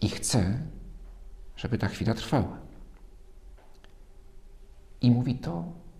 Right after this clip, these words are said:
co przez wieki powtarzały pokolenia Izraelitów. "Niech Pan zamieszka pośród nas". Od czasów Mojżesza to mówili: "Zamieszka, niech zamieszka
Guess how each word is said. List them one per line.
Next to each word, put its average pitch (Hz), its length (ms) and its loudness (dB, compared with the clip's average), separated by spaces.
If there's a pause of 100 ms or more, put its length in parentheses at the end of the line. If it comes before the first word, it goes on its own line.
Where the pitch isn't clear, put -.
(100)
co - 200 -4
przez 110 360 -2
wieki 120 440 6 (500)
powtarzały 117 540 4 (1040)
pokolenia 123 520 6 (100)
Izraelitów. 101 540 4 (720)
"Niech 101 280 4
Pan 98 460 4 (100)
zamieszka 95 600 4 (160)
pośród - 400 -2
nas". - 420 -2 (1500)
Od 98 220 2
czasów 123 340 2
Mojżesza 113 440 4 (500)
to 101 120 2
mówili: 104 500 4
"Zamieszka, 104 600 2 (120)
niech 113 240 6
zamieszka 107 520 4